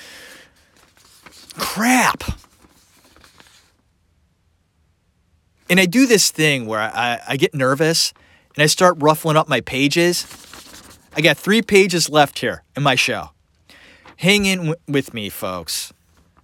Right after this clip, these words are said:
It's been a week. I'm on vacation this week, but it's been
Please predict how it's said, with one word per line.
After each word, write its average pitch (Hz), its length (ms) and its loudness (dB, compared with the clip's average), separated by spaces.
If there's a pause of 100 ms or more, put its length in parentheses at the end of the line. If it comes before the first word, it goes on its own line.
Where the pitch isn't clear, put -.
(220)
It's - 140 -6
been 175 220 0
a 196 80 4
week. 156 480 2 (880)
I'm 135 100 -4
on 180 160 4
vacation 202 560 0
this 123 220 -4
week, 80 300 -16 (760)
but 139 120 0
it's 127 140 -6
been 160 560 0